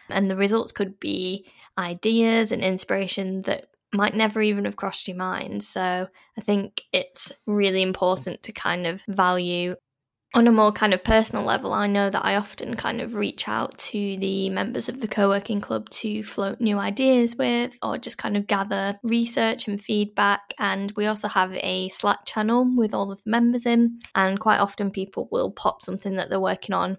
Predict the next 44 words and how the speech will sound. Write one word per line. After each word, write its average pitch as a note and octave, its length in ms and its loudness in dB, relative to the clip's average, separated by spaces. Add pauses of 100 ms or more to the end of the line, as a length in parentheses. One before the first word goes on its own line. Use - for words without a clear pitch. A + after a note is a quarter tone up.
in G#3 140 6
the F#3 80 2
group G#3 440 2
and F#3+ 260 2
ask - 200 -8
for G#3+ 80 -8
feedback A#3 400 2
from G#3+ 160 -2
other G#3 100 0
people. A#3 580 -2 (400)
And G#3+ 120 2
I A3+ 60 6
know C#4 180 6
that C#4 120 4
it's B3+ 140 -2
just, - 180 -4
like, - 300 -2
one G#3 140 2
of G3+ 100 -2
those G3+ 240 -4
really G3 380 -2
reassuring G3 760 0
steps - 460 -2
that - 100 -6
you G3 100 -2
miss G#3 320 -2
when B3 140 0
you B3+ 80 0
work B3+ 220 -2
for - 100 -8
yourself, C#4 480 -4
just - 220 -2
to B3+ 160 -6
literally B3 420 -2
have G#3 100 -2
someone G#3 280 0
else F#3+ 260 2
maybe G#3 480 -2
read A#3+ 240 2
through A#3+ 140 0
a G#3+ 40 2
blog - 320 -2
post - 460 -4
or G#3 260 0